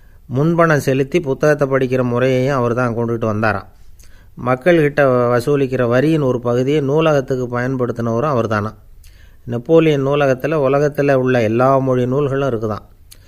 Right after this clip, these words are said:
அங்க ஒரு தமிழ் நூலும் இருந்திருக்குது. அது என்னன்னா கம்பராமாயணம். சோவியத் யூனியனுக்கு படையெடுத்து போனப்போ அங்கேருந்து லட்சக்கணக்கான புத்தகங்களை இந்த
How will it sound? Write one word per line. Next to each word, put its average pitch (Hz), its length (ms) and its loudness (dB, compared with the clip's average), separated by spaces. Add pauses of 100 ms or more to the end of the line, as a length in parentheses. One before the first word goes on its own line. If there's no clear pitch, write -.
(220)
அங்க 131 220 -2
ஒரு 123 180 2
தமிழ் 143 320 0
நூலும் 151 560 0
இருந்திருக்குது. 127 580 -2 (360)
அது 127 260 0
என்னன்னா 147 300 0
கம்பராமாயணம். 131 640 0 (1300)
சோவியத் 196 440 6
யூனியனுக்கு 160 540 2
படையெடுத்து 147 680 2
போனப்போ 131 760 0 (340)
அங்கேருந்து 175 480 2
லட்சக்கணக்கான 160 800 -2
புத்தகங்களை 143 880 0 (720)
இந்த 113 760 0